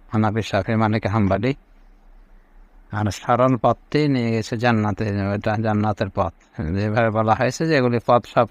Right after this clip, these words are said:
শয়তানের পথ, জাহান্নামের পথ, আর সোজাটা হলো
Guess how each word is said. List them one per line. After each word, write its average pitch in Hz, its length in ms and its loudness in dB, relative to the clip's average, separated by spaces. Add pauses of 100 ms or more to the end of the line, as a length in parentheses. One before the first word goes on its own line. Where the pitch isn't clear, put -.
শয়তানের 110 420 0
পথ, 135 160 2 (1000)
জাহান্নামের 127 680 2
পথ, 104 200 0 (200)
আর 104 240 -4 (100)
সোজাটা 117 540 -2
হলো 123 240 2